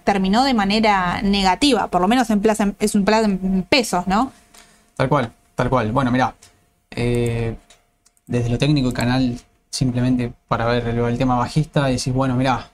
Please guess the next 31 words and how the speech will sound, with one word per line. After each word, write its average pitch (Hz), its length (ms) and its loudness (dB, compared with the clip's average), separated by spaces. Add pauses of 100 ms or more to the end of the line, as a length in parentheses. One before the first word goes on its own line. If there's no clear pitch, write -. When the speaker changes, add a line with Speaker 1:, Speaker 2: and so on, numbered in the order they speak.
(120)
Speaker 2:
tengo 120 320 -2
un 117 140 -4
techo, 135 260 -2
tengo 120 140 -4
un 120 100 0
piso, 131 380 -2
¿hasta 117 160 -10
dónde 120 260 -2
va? 127 320 0 (300)
¿Hasta - 200 -6
dónde 127 160 0
puede 123 200 -2
ir 120 60 -4
el 117 40 -4
Merval? 123 320 0
El 120 80 -6
Merval 147 280 -2
todavía 123 320 -2
puede 123 180 -4
seguir 120 200 -2
bajando, 139 480 -2 (640)
sí, 117 280 -8
lo 110 120 -6
vemos 113 260 -4
en 117 60 -4
el 120 60 -4
gráfico, 127 420 -2 (480)
viene 127 180 0
con 120 100 0
un 120 100 0
impulso 120 580 -2